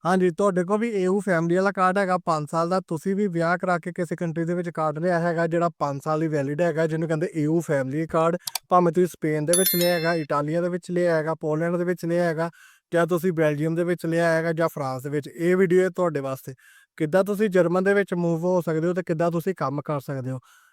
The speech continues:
ਲਾਈਵ ਦੇ ਵਿੱਚ ਹਮੇਸ਼ਾ ਹੀ ਇਹ ਕੁਐਸਚਨ ਆਇਆ ਜਾਂਦਾ, "ਭਾਜੀ, ਮੇਰੇ ਕੋਲ ਏ ਯੂ ਫੈਮਿਲੀ ਵਾਲਾ ਕਾਰਡ ਹੈਗਾ ਤੇ ਮੈਂ ਇੱਥੇ ਆਣ ਕੇ, ਜਰਮਨ ਡਾਇਰੈਕਟ ਆਣ ਕੇ ਆਪਣਾ ਕਾਰਡ ਚੇਂਜ ਕਰਵਾ ਸਕਦਾ ਕਿ ਨਹੀਂ ਕਰਵਾ ਸਕਦਾ?" ਤੇ ਚਲੋ ਚੱਲਦੇ ਹਾਂ, ਕਰਦੇ ਹਾਂ ਅੱਜ ਉਸ ਟੌਪਿਕ ਤੇ ਗੱਲ। ਪਹਿਲਾਂ ਤੇ ਤੁਹਾਡਾ ਵੈਲਕਮ ਹੈ ਸਾਡੇ YouTube ਚੈਨਲ ਦੇ ਉੱਤੇ Move to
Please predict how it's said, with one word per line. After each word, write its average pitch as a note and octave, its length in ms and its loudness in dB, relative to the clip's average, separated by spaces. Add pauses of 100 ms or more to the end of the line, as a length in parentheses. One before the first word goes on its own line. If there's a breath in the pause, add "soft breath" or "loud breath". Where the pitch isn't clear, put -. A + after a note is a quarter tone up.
(160)
ਲਾਈਵ E3 320 4
ਦੇ F#3+ 80 4
ਵਿੱਚ F#3+ 220 2
ਹਮੇਸ਼ਾ E3 580 0
ਹੀ G3 120 2
ਇਹ F#3+ 80 2
ਕੁਐਸਚਨ F3+ 340 -2
ਆਇਆ D#3+ 200 0
ਜਾਂਦਾ, D#3+ 220 0
"ਭਾਜੀ, F3 260 0
ਮੇਰੇ F3+ 140 2
ਕੋਲ F#3 140 -2
ਏ E3 140 2
ਯੂ F3 180 2
ਫੈਮਿਲੀ D3+ 360 -2
ਵਾਲਾ D#3+ 160 -2
ਕਾਰਡ D#3 280 -2
ਹੈਗਾ F3 300 0 (460 soft breath)
ਤੇ F3 100 2
ਮੈਂ E3 200 2
ਇੱਥੇ F3 180 -4
ਆਣ E3+ 200 0
ਕੇ, E3+ 100 -2
ਜਰਮਨ E3+ 340 2
ਡਾਇਰੈਕਟ E3 260 -2
ਆਣ E3+ 140 -2
ਕੇ E3+ 80 -4
ਆਪਣਾ E3 200 -2
ਕਾਰਡ D#3 240 -2
ਚੇਂਜ D#3+ 220 -6
ਕਰਵਾ D3 360 -2
ਸਕਦਾ D#3 360 -4 (420 soft breath)
ਕਿ F#3 80 2
ਨਹੀਂ E3+ 260 4
ਕਰਵਾ E3 320 2
ਸਕਦਾ?" C#3 340 -4 (540)
ਤੇ F3+ 140 0 (160)
ਚਲੋ F3+ 220 2
ਚੱਲਦੇ G3 280 2
ਹਾਂ, G3+ 80 0
ਕਰਦੇ F3+ 280 -2
ਹਾਂ F3+ 80 2
ਅੱਜ D#3+ 120 -4
ਉਸ E3 200 -2
ਟੌਪਿਕ D#3+ 300 -2
ਤੇ E3 100 -4
ਗੱਲ। D#3+ 380 0 (240)
ਪਹਿਲਾਂ E3 240 0
ਤੇ F3+ 80 -2
ਤੁਹਾਡਾ E3+ 260 0
ਵੈਲਕਮ D#3 360 0
ਹੈ F3+ 40 0
ਸਾਡੇ E3 260 -2
YouTube D#3 420 -2
ਚੈਨਲ D3+ 260 0
ਦੇ D#3+ 80 -2
ਉੱਤੇ E3 180 -2
Move D#3 240 -2
to D#3+ 180 -6